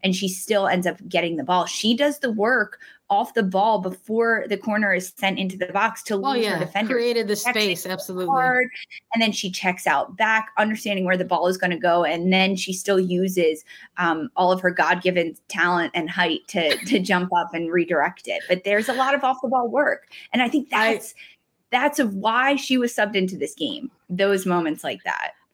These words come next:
Speaker 2: I think I refer to it as, like, she, she barely needed to get any movement on it. She, she barely needed to sneeze to, to get any height
Speaker 1: Yeah.
Speaker 2: on it. Um, yeah, it was cool to sort of see that there's that kind of,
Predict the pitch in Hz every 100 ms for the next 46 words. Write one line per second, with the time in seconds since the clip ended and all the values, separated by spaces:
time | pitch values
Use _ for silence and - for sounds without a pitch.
0 | _ _ _ _ 214 220 254 247 233 220
1 | 208 208 214 196 190 180 180 - 190 170
2 | - 226 185 190 190 190 190 185 175 185
3 | 180 180 175 175 175 190 190 185 240 196
4 | - 220 202 202 202 202 190 190 165 -
5 | 190 190 202 202 214 190 185 185 202 196
6 | 170 196 185 185 185 202 - - - -
7 | 214 220 226 233 226 - 185 185 180 175
8 | 175 175 170 - 202 220 170 170 190 214
9 | 233 320 320 - 240 202 - 208 196 180
10 | 170 165 - _ - - - - - -
11 | 190 196 185 - 196 185 165